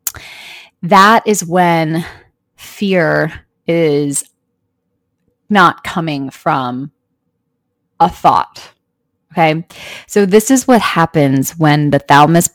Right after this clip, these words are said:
processes a stimulus by inputting it into the amygdala before inputting it into the prefrontal cortex.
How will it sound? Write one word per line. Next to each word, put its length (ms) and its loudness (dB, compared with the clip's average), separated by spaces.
processes 720 -4
a 60 -8
stimulus 680 -2
by 340 -4
inputting 600 -2
it 140 -2
into 280 -4
the 240 -4
amygdala 760 2
before 340 -4
inputting 500 0
it 80 -10
into 240 -8
the 100 -4
prefrontal 720 -4
cortex. 720 -12